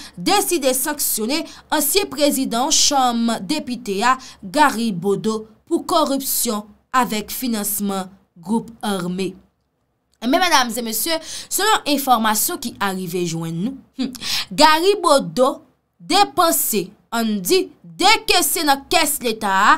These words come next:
anviwon sis san milyon goud pou te kapab peye nan lane de mil diznèf depite yo pou vote an favè de yon minis pou li.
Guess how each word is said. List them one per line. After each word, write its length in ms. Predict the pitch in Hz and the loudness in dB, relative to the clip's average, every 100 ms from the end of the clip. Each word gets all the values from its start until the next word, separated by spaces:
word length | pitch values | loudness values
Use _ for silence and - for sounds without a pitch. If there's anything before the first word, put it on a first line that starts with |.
| 294 - - | 2 -12 2
anviwon 680 | 415 453 427 403 381 359 | 6 6 6 2 4 4
sis 380 | 349 - 403 453 | 2 0 0 0
san 300 | - - 339 269 | 2 4 4 6
milyon 540 | 381 403 311 320 226 170 | 6 4 4 2 0 0
goud 460 | 269 285 359 381 320 - - - | 0 2 0 0 0 -2 -8 4
pou 320 | 466 480 466 440 | 6 6 2 0
te 80 | 339 339 | 0 2
kapab 380 | 320 339 339 233 | 6 8 6 2
peye 300 | 359 320 240 | -4 -2 0
nan 220 | 233 339 | 0 2
lane 300 | 339 294 262 | 4 4 0
de 140 | 175 247 | -2 -2
mil 240 | 320 370 | 0 -2
diznèf 600 | 269 311 220 220 254 339 320 277 - | 0 0 0 6 6 6 0 -4 -8
depite 720 | 185 196 403 - 349 - 233 | -2 4 6 6 2 2 0
yo 240 | 208 254 277 277 - | 0 4 4 2 -2
pou 240 | - 453 - | 6 8 8
vote 400 | 370 349 302 277 - | 6 4 4 0 2
an 160 | 302 294 | 2 4
favè 800 | 269 220 175 233 254 262 269 262 - | 4 4 0 0 6 6 6 0 -10
de 300 | 180 269 247 | 0 2 4
yon 260 | 247 220 | 4 4
minis 540 | 214 254 214 214 202 - | 2 2 2 2 0 -4
pou 480 | 294 294 190 208 | -4 -6 -4 -6
li. 140 | 202 | -6